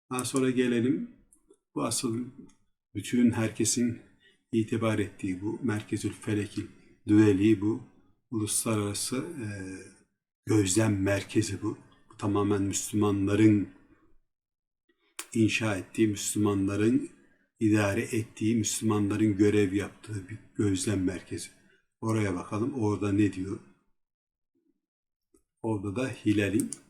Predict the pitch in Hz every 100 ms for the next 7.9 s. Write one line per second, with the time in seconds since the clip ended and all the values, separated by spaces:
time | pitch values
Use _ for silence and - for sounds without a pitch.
0 | _ _ _ _ - 120 110 101 87 85
1 | 82 - 113 - _ _ _ - - -
2 | - 110 101 101 104 107 110 - - 104
3 | 104 101 98 95 92 101 101 101 - 113
4 | 107 - - - - - - - - 110
5 | - 107 - 117 110 110 107 110 104 98
6 | 92 - 165 123 113 - 110 - 110 107
7 | 110 107 98 95 87 90 90 -